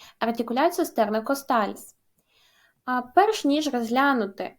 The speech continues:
як утворюється цей суглоб, який він є, давайте нагадаємо стосовно інформації стосовно ребер. Які є ребра, що вони є істинні, хибні та коливні. Істинні — це перші сім пар ребер,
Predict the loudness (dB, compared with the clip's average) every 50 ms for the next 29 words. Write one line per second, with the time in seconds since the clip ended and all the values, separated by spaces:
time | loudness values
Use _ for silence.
0 | _ _ _ _ _ _ -6 -2 2 2 2 2 0 -2 -8 -4 -2 -2 0 0
1 | -2 -4 -6 -10 -6 -2 -2 -2 -2 -2 -6 -6 -2 0 -2 -2 0 0 -2 -2
2 | 0 -2 -4 -2 -2 0 0 0 0 0 0 -2 -2 -4 -6 -12 -20 _ -20 -20
3 | _ _ _ _ -6 0 4 4 4 4 4 2 2 2 0 -2 2 2 4 4
4 | 4 2 0 0 -2 -2 -4 -8 _ -20 -16 -12 -10 -6 -2 2 4 4 4 2
5 | 0 -2 -4 -6 -6 -4 -4 -4 -4 -4 -2 0 0 0 0 -2 -4 -6 -6 -6
6 | -6 -6 -10 -10 -4 -2 -2 0 0 0 0 2 2 0 0 -2 -6 -10 -14 -16
7 | _ _ _ _ -12 -6 -6 -6 -6 -4 -6 -6 -4 -4 -4 0 4 4 4 4
8 | 2 -2 -4 -4 -4 -6 -4 -4 -2 0 0 -2 -2 -2 -6 -8 -4 0 0 0
9 | 0 -2 -6 -6 -4 -4 -4 -4 -6 -8 -6 -2 0 0 0 0 0 -2 -2 -2
10 | -2 -2 -2 -2 -4 -6 -4 0 0 0 0 -2 -4 -4 -4 -6 -12 _ _ _
11 | _ _ _ _ _ _ _ _ _ _ _ _ _ -2 0 0 0 0 -2 -4
12 | -4 -4 -4 -6 -10 -10 -6 -4 -4 -2 0 2 2 2 2 0 -2 -6 -8 -8
13 | -8 -8 -4 -2 0 0 0 -2 -2 -2 0 2 2 0 0 -6 -8 -4 0 0
14 | 0 0 0 -4 -8 -10 -12